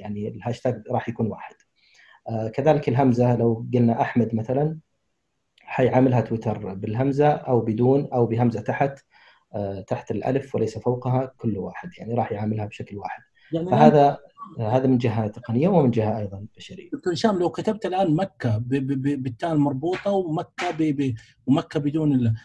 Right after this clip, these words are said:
Speaker 2: هل راح يعمل، هل حيكون هاشتاج واحد ولا يختلف؟
Speaker 1: ما أعرف إذا كان راح يكون هاشتاج واحد يعني يندمج مع بعض، ولكن في النهاية تويتر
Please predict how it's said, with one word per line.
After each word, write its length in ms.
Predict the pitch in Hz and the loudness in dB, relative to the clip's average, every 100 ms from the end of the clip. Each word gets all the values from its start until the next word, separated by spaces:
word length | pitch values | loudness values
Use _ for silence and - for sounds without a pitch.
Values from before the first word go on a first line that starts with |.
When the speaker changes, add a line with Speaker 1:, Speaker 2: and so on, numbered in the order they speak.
| _ | _
Speaker 2:
هل 220 | - 185 | -6 -2
راح 140 | 190 185 | 0 0
يعمل، 340 | 180 202 185 | 0 0 0
هل 340 | 147 - 170 170 | -4 -2 -4 -4
حيكون 340 | - 165 180 | -6 -6 -4
هاشتاج 380 | 165 160 185 151 | -4 -2 -2 2
واحد 380 | 160 165 214 202 | 4 4 2 -2
ولا 180 | 190 175 | -2 -4
يختلف؟ 380 | 160 - 151 - _ _ _ _ - - - | -6 -8 -12 -12 _ _ _ _ -20 -12 6
Speaker 1:
ما 140 | 170 | 8
أعرف 260 | 170 160 160 | 10 8 4
إذا 100 | 131 | 4
كان 480 | 151 139 131 113 110 | 6 6 6 2 0
راح 280 | 117 120 | -2 0
يكون 260 | 120 127 117 | 0 0 0
هاشتاج 340 | 120 - 117 127 | 0 -4 0 2
واحد 280 | 120 107 | 2 2
يعني 200 | 110 107 | -2 2
يندمج 420 | 113 113 131 110 107 | 4 6 6 6 2
مع 100 | 104 | 0
بعض، 380 | 123 123 82 - | 2 2 0 -4
ولكن 420 | 120 135 143 131 | 4 4 4 2
في 80 | 123 | 2
النهاية 360 | 135 139 156 123 | 2 4 4 4
تويتر 460 | 156 - 165 170 | 0 4 4 4